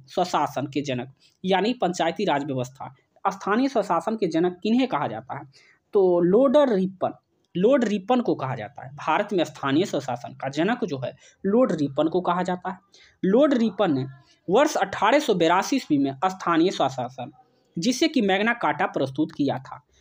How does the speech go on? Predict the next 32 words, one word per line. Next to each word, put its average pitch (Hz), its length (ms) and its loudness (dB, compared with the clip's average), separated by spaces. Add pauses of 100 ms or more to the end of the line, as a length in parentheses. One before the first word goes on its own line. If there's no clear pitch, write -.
(160)
तो 190 60 2
ये 247 200 2
सारे 214 300 2
फैक्ट 220 280 -2
आप 180 160 -2
लोग 202 120 0
ध्यान 151 220 0
में 123 80 0
रखेंगे। 113 380 -10 (1300)
आगो-, 196 460 4 (120)
आगे 190 240 4
हम 208 180 0
लोग 202 120 0
देखेंगे 220 360 -2 (340)
भारत 247 380 2
में 285 120 2
जो 262 80 2
पंचायती 226 480 0
राज 247 180 2
व्यवस्था 160 420 -2
है 143 160 -6 (240)
वो 240 80 0
किस 247 200 -2
प्रकार 240 320 0
की 262 140 2
है, 302 140 2 (280)
त्रिस्तरीय 202 580 2
प्रणाली 123 460 -4
है, 131 100 -14 (420)
ठीक 233 160 -2
है। 359 120 2 (1600)
जिला, 160 360 2